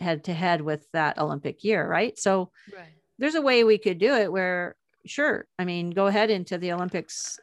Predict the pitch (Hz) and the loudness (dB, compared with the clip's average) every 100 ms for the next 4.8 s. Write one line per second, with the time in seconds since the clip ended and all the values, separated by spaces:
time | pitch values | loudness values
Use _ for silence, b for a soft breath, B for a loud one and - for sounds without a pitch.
0 | - - 185 160 175 202 185 160 160 233 | -16 -8 -4 -2 -4 -6 -4 -4 2 2
1 | 202 214 - 180 185 190 185 185 185 180 | 2 0 -4 -2 0 0 -2 -2 -2 -2
2 | 175 185 180 175 170 170 175 170 165 175 | -2 -4 -2 -2 -2 -4 -6 -8 -6 -4
3 | 160 190 220 220 175 165 160 - _ _ | -2 -2 -2 -2 -4 -2 -2 -4 _ _
4 | _ _ 185 165 165 156 151 | _ _ 0 2 2 0 -6